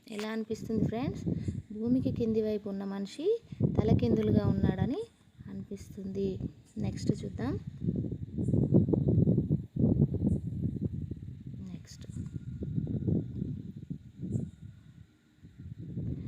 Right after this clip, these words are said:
అయితే మనం ఎప్పుడు కూడా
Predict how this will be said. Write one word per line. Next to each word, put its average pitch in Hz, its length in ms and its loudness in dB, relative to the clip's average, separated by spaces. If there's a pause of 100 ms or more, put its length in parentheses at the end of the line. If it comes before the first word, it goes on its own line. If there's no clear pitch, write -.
(840)
అయితే 269 540 -2 (420)
మనం 247 320 -4
ఎప్పుడు 311 520 0
కూడా 269 520 2